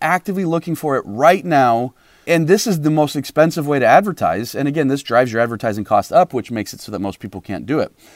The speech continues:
So when you're doing that, when you're putting something out there without an offer, you're just asking to fail with your advertising. So what is the offer? You can look at a number of different ways.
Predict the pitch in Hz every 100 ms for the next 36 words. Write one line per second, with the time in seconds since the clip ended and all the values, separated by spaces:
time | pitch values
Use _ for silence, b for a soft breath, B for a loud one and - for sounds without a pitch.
0 | b b 165 165 165 151 123 139 233 240
1 | 175 110 110 131 139 131 185 185 165 139
2 | 139 135 120 113 117 127 117 - 160 208
3 | - 85 85 107 _ _ _ - 127 147
4 | 170 - 156 165 - 135 113 - 143 117
5 | 92 90 110 101 95 82 85 135 135 151
6 | 214 190 202 185 196 285 294 _ _ _
7 | - 190 202 240 240 175 160 156 139 139
8 | 127 120 139 139 92 71 - -